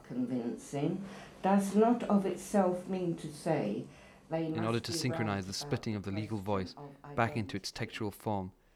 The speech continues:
Speaker 2: the
Speaker 1: You
Speaker 2: typist
Speaker 1: must,
Speaker 2: enters
Speaker 1: in
Speaker 2: automatic pilot
Speaker 1: assessing this
Speaker 2: mode
Speaker 1: evidence,
Speaker 2: and empties
Speaker 1: look
Speaker 2: himself
Speaker 1: at
Speaker 2: of
Speaker 1: the
Speaker 2: subjectivity.
Speaker 1: circumstances
Speaker 2: In passing
Speaker 1: in
Speaker 2: through the
Speaker 1: which
Speaker 2: body
Speaker 1: the
Speaker 2: of the typist,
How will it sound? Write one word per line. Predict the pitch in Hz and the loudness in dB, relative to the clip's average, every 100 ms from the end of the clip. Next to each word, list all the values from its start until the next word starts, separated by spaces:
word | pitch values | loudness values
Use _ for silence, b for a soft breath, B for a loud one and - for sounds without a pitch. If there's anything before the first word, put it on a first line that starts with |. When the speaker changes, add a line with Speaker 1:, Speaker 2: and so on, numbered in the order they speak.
| b b | b b
Speaker 2:
the | - | -12
Speaker 1:
You | - | -4
Speaker 2:
typist | 123 123 - | -2 -2 -6
Speaker 1:
must, | 131 | -6
Speaker 2:
enters | 110 104 - | -6 -6 -6
Speaker 1:
in | - | -4
Speaker 2:
automatic | 113 107 101 95 101 - | -2 -2 -2 -4 -8 -6
pilot | 101 92 92 | -4 -2 -4
Speaker 1:
assessing | |
this | 101 | -4
Speaker 2:
mode | 101 95 87 | -2 -2 -6
Speaker 1:
evidence, | - - - 139 165 | -14 -20 -20 -18 -10
Speaker 2:
and | 110 - | -8 -6
empties | 117 - 98 | -6 -4 -4
Speaker 1:
look | - | -4
Speaker 2:
himself | 95 101 92 | -4 -2 -2
Speaker 1:
at | - | -4
Speaker 2:
of | 92 | -8
Speaker 1:
the | - | -6
Speaker 2:
subjectivity. | 95 - 240 - 101 - - | -6 -8 -8 -8 -10 -12 -16
Speaker 1:
circumstances | - 120 123 _ 135 127 131 _ | -18 -20 -20 _ -20 -20 -20 _
Speaker 2:
In | 107 | -10
passing | - 113 - | -2 -2 0
Speaker 1:
in | 110 | -2
Speaker 2:
through | - 107 | 0 -2
the | |
Speaker 1:
which | 95 | 0
Speaker 2:
body | 107 110 | 2 2
Speaker 1:
the | |
Speaker 2:
of | 104 | 0
the | 104 | -2
typist, | - 101 98 92 | -2 -2 -2 -8